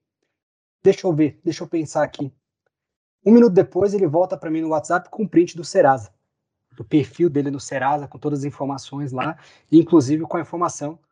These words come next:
da data de nascimento dele. Aí eu falei pra ele, "Poxa,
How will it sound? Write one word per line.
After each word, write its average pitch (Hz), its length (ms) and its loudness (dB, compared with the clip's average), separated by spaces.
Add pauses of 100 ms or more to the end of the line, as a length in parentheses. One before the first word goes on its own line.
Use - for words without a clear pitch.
(280)
da 180 120 6
data 147 280 0
de 143 80 -10
nascimento 151 480 -6
dele. 151 320 -2 (680)
Aí 139 240 -2
eu 165 100 0
falei 208 300 4
pra 185 160 2
ele, 151 100 2
"Poxa, 131 460 -10